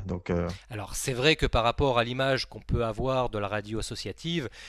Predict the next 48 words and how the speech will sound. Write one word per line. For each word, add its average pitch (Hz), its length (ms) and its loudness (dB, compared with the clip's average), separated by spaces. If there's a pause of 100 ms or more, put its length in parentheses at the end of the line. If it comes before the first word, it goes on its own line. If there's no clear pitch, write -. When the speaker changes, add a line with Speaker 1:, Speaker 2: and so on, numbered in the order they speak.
Speaker 2:
Cinépod 135 640 6
est - 160 -2
une 117 100 -6
chronique 117 400 -6
très - 160 -6
formatée, 117 680 -2 (280)
finalement 127 500 2
assez 139 220 0
loin 147 200 0
de 147 60 -4
l'idée 135 300 -2
qu'on 123 120 -10
peut - 120 0
se - 120 -6
faire 135 320 2
de 110 60 -4
ce - 140 -4
type 117 340 -8
de 117 80 -2
radio, 110 520 -2
qui - 140 -12
sont 107 140 0
parfois 127 460 6
assimilées 123 560 -2 (260)
à 110 120 -6
des 113 100 -2
radios 120 480 2 (100)
plus - 120 6
spontanées, 151 680 0 (260)
souvent 127 260 2
faites 123 240 0
de 117 100 0
direct, 123 600 -2
et 113 120 -2
on 107 60 -4
peut 113 180 2
le 110 60 -4
dire, 131 220 -2
parfois - 320 2
même 127 300 -4
d'improvisation. 113 720 -2
Speaker 1:
Ouais, 123 80 12
mais 113 280 8 (120)
c'est - 160 -6
vrai 139 160 10
que 98 380 8
c'est 98 160 0
s-, - 180 -4